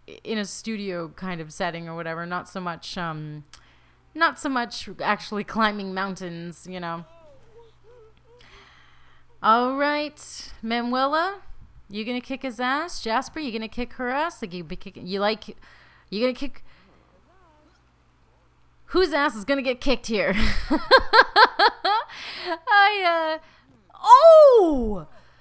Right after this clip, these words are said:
For some reason, because, because Manuela has, has, has molded herself into the wall, she has won. So Jasper, you are out. Manuela, now you need to compete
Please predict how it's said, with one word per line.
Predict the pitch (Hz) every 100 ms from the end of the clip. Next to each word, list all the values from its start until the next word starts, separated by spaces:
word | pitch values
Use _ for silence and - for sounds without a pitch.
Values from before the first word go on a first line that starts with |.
| _ _ _
For | 247
some | 254 - 320 349
reason, | 294 269 285 330 349 -
because, | 240 269 240 226 185 - _
because | 196 254 226
Manuela | 226 240 208 208 226 277
has, | 247 233 196 - - _ - -
has, | 214 196 156 -
has | 208 160
molded | 175 185 226 247 262
herself | 277 - 262 269
into | 220 240 240 240
the | 214
wall, | 180 185 202 330 381
she | - 320
has | 294 294 262
won. | 330 208 190 - - - -
So | 254
Jasper, | 214 247 294 -
you | 285 269
are | 269 -
out. | 214 175 - - - - -
Manuela, | 202 226 226 220 269 359 480 - - - - 190
now | 226 247 247
you | 233 220 330 370
need | 247 214 208 220 254 - -
to | - 220 208 202 196 -
compete | - 214 208 214 220